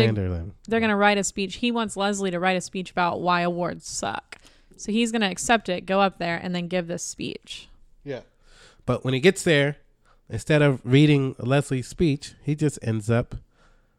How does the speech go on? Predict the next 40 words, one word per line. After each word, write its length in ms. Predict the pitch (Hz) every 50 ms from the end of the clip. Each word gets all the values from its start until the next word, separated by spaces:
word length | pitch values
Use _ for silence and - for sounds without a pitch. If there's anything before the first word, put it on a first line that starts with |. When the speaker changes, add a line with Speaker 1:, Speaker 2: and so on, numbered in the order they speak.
| _ _ _ _ _ _ _ _ _ _
Speaker 1:
awarding 600 | - 117 113 110 117 123 120 123 123 123 123 123 - _ -
the 120 | 113 123 120
award 320 | 117 117 131 135 135 117
he 160 | 127 147 151
just 220 | 131 147 139 - -
received 520 | 135 123 - 175 160 131 127 127 135 -
to 120 | - 156 143
Leslie. 480 | 143 151 160 151 - 123 101 - - - - - - - - - -
And 80 | - 165
then 80 | 170 170
Leslie 320 | 185 196 214 208 214 214
gets 260 | 165 160 160 - - 147
up 180 | 139 131 -
there 180 | - 123 123 131 151 - - - - _ -
and 80 | -
she 100 | - 139
says, 240 | 123 - 127 120 - -
"I 80 | 139
don't 120 | 151 151 147
know 60 | 139
what 100 | 123 -
to 60 | 117
say, 300 | - - 156 156 156 156
so 200 | 147 - 131 123
I 140 | 117 117 135
want 200 | 139 139 139 131
to 100 | - 131
award 360 | 117 117 127 135 135 135 123 123
this 300 | 151 147 - - - - - _ - -
award 480 | 110 107 107 113 120 127 135 135 123 - _ _ _ _ _ _ _ _ _ _ _ _ _ _
to 120 | - 160 160
Ron." 380 | 165 180 180 170 156 127 113
And 120 | 110 113 107
so 120 | - 131
they 100 | 127 127
go 160 | 120 135 135
back 220 | 123 131 120 120 -
and 100 | 110 95
forth, 280 | - 117 117 117 113 - - - _ - _ _ _ _ _
and 300 | - - 101 98 95 98